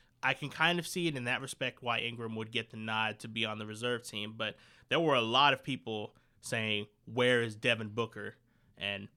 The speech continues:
for me, that's probably the biggest snub in the West. But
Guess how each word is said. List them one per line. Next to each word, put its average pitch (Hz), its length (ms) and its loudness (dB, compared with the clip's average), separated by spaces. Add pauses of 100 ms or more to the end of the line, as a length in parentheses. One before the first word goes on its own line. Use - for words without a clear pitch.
for - 120 -14
me, 120 400 0 (220)
that's 120 240 4
probably 110 320 -2
the 107 80 -12
biggest 113 380 -6
snub 107 400 -4 (160)
in 117 160 -6
the 107 80 -6
West. 107 420 -4 (200)
But 113 260 -4